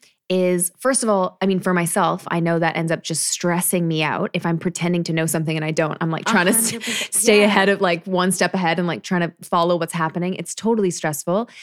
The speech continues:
Speaker 1: And the second thing is it puts a lot of pressure on everybody else,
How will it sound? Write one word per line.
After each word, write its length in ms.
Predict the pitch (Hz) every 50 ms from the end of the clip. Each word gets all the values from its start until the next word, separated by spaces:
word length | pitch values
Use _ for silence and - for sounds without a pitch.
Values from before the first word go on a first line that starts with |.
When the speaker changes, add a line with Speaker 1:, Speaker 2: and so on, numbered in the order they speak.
| - - - -
Speaker 1:
And 140 | 214 226
the 60 | 240 226
second 340 | - 294 302 330 311 254
thing 320 | - 190 175 175 180 180 - -
is 340 | 196 196 196 196 196 - -
it 160 | - 233 226
puts 160 | - 277 285 -
a 60 | 320
lot 160 | 302 285 262
of 60 | 226
pressure 340 | - 226 220 - - 220 214
on 180 | 208 202 202 190 -
everybody 420 | 202 196 208 196 196 190 190 - -
else, 580 | 220 247 208 156 160 170 - - - - - -